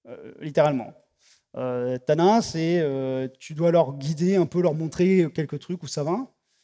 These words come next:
mais ça va rapidement.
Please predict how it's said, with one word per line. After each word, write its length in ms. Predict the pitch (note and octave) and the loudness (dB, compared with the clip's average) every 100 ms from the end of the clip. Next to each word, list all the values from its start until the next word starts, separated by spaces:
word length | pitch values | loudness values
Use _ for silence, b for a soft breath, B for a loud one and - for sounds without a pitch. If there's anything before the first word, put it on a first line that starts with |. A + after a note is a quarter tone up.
| _ _ _ _ _ _ _ _ | _ _ _ _ _ _ _ _
mais 720 | F3 C#3 C3+ C3+ C3+ C3 B2+ B2 C3 _ _ | -10 -6 -2 0 0 0 -2 -4 -12 _ _
ça 140 | - D3+ | -8 -2
va 80 | |
rapidement. 520 | D3+ E3 D#3 B2+ - | 0 0 -4 -6 -8